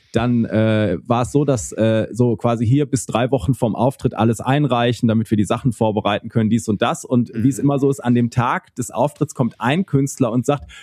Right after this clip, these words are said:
Speaker 1: äh, wo sie dem Management dreimal geschrieben haben, so, „Ey, ihr habt nicht geantwortet, braucht ihr irgendwas von uns?“ „Nee, nee, der, der macht das alleine mit der Gitarre auf der Bühne.“ „Ah ja, okay“, so, ne? „Und, äh, was, was mit Backings oder so?“ „Nee, nee, haben wir nicht.“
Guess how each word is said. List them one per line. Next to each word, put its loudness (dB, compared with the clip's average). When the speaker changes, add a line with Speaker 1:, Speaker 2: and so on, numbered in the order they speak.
Speaker 1:
äh, 0
wo 0
sie 0
dem 4
Management 2
dreimal 2
geschrieben 0
haben, 2
so, 2
„Ey, 0
ihr 2
habt -2
nicht 0
geantwortet, 0
braucht -4
ihr 2
irgendwas 0
von 0
uns?“ 0
„Nee, 4
nee, 2
der, 0
der 0
macht 0
das -2
alleine 2
mit 2
der 0
Gitarre 0
auf -2
der 2
Bühne.“ 0
„Ah 2
ja, 0
okay“, -4
so, -2
ne? 0
„Und, 0
äh, 0
was, -2
was 0
mit 2
Backings -2
oder 2
so?“ 2
„Nee, 2
nee, 2
haben 0
wir 2
nicht.“ -4